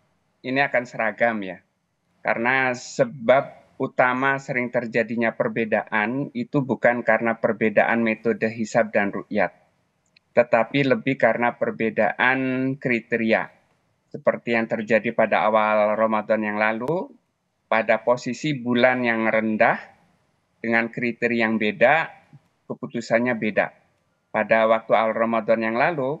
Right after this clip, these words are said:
posisi bulan cukup rendah, tingginya hanya sekitar satu derajat. Nah, dengan tinggi satu derajat ini, kata Muhammadiyah, itu sudah wujud. Maka mereka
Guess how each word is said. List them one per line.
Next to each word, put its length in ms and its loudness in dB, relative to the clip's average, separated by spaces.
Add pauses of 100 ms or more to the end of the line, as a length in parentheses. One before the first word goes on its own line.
posisi 800 0
bulan 720 0 (640)
cukup 320 -4
rendah, 480 0
tingginya 400 0
hanya 160 0
sekitar 400 -2
satu 240 -2
derajat. 560 -2 (720)
Nah, 160 2
dengan 320 -2
tinggi 240 0
satu 320 -2
derajat 480 0
ini, 240 0
kata 320 -2
Muhammadiyah, 720 0
itu 160 -8
sudah 240 -2
wujud. 400 -2 (160)
Maka 560 0
mereka 640 0